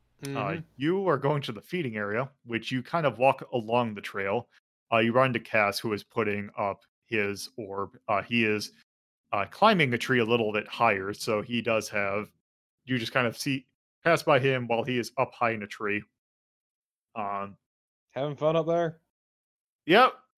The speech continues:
Speaker 2: Uh, been good. Uh, like, I got one up already. We should get one up, uh, this one up shortly. So, um,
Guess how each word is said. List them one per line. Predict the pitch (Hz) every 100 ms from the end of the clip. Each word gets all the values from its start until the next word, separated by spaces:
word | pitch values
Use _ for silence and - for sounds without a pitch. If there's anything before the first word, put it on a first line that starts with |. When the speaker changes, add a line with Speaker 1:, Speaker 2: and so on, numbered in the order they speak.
| -
Speaker 2:
Uh, | 143 156 151 156 - _ _ _ -
been | 151 214 226
good. | 226 220 160 -
Uh, | 139
like, | 139 135 135
I | 135 143
got | 139 175 190 -
one | 139 170 185
up | 175 175
already. | 147 190 202 202 156
We | 131
should | - 170
get | 170 165
one | 151
up, | 151 147 _ _ _ -
uh, | 127 123
this | 117 156 180
one |
up | 160 151
shortly. | - 165 131 101 - _ _ _ _
So, | - 117 107 107 _ _ _ _ _ _ _ _ -
um, | 110 107 107 104